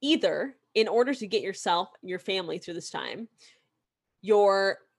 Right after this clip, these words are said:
partner is not forced to add more stress to the situation by working crazy overtime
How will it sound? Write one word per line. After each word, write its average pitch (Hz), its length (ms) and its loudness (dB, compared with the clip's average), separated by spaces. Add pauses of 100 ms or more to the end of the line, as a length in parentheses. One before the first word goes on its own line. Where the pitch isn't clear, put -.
partner 247 360 2
is 226 140 0
not 196 160 0
forced 190 260 -6
to - 120 -10
add 175 200 0
more 170 180 -6
stress - 480 -10
to 175 280 -10
the 165 80 -12
situation 165 580 -14
by 175 120 -6
working 160 340 -10
crazy 160 380 -12
overtime 170 600 -12